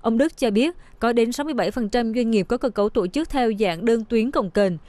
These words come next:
chín mươi phần trăm doanh nghiệp xây dựng hệ thống chức danh tùy tiện, chín mươi phần trăm thiếu hệ thống đánh giá công việc hiệu quả, tám mươi lăm phần trăm doanh nghiệp không cập nhật,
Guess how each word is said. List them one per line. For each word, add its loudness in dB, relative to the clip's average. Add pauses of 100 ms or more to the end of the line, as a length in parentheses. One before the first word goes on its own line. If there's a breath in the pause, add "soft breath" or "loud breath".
(280 soft breath)
chín 2
mươi 4
phần 0
trăm 0
doanh 2
nghiệp 2
xây -2
dựng 0
hệ -4
thống -2
chức -4
danh -2
tùy 2
tiện, 2 (400 soft breath)
chín 4
mươi 4
phần 0
trăm 0
thiếu 2
hệ 2
thống -2
đánh 0
giá 2
công -2
việc -6
hiệu -4
quả, 0 (380 soft breath)
tám 0
mươi -2
lăm 0
phần -6
trăm -2
doanh 0
nghiệp 0
không -4
cập -2
nhật, 0